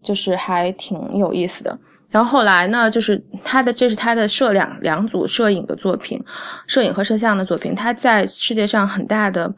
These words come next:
大城市里面做他的创作，他在纽约，嗯，东京，嗯，首尔、北京都拍过他的作品，还有六个他的摄，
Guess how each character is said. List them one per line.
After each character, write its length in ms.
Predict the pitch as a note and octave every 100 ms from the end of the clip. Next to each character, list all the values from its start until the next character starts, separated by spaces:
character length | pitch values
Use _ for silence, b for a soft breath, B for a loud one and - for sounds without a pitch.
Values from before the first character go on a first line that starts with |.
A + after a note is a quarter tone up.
| -
大 180 | B3+
城 180 | G#3+ F#3
市 140 | E3+ F#3+
里 60 |
面 200 | - D#3+
做 140 | E3 F3
他 140 | F3
的 80 | F3
创 260 | - F#3 E3+
作， 160 | E3+
他 120 | F#3
在 160 | G3 F#3
纽 280 | E3+ D#3+ -
约， 340 | F3 F#3 F#3+ G3+ B B B _
嗯， 360 | - F3 E3+ E3
东 300 | - A3+ A#3
京， 540 | A3+ A3+ A3+ A3+ A3+ C4 _
嗯， 400 | - F3 E3+ F#3
首 340 | - F#3+ G3
尔、 480 | A3+ - - E3+ E3
北 240 | F3 E3 -
京 520 | G3 G3 G3+ G#3+ A3 B B B _
都 300 | A#3+ A3 A#3
拍 220 | A3+ G#3+ G#3
过 80 |
他 160 | G3+ F#3
的 100 | F3+
作 200 | F3 E3
品， 220 | - - - B B B B B
还 140 | - A3+
有 100 | G3+
六 200 | A3+ G3+
个 140 | F#3+
他 220 | - G3
的 240 | G3 F#3 F3+
摄， 540 | - B3+ G3+ F3+ -